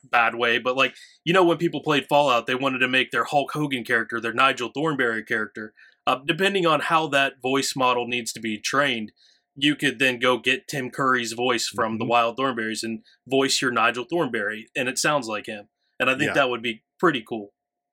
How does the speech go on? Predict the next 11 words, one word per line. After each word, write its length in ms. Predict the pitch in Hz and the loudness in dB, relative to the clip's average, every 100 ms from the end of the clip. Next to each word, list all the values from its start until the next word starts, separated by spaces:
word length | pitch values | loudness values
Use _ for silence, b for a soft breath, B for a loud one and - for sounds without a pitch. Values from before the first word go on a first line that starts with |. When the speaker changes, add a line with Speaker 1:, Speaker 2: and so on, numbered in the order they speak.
| _ _ - | _ _ -4
Speaker 2:
Yeah, 240 | 110 82 - B B - | -4 -4 -8 B B -8
that 100 | 104 | -4
would 120 | 120 | -4
s-, 120 | - 113 104 | -6 -10 -8
I, 140 | 113 - _ _ - | -10 -10 _ _ -6
yeah, 140 | 127 | -2
absolutely. 640 | 110 113 - 113 101 87 - _ _ _ | -2 -4 -4 -6 -6 -10 -16 _ _ _
Like, 140 | 117 110 | -4 -2
I'm 220 | 139 143 | -2 0
wondering 380 | 139 127 120 113 | -2 -2 -2 -2
if, 160 | 107 | -6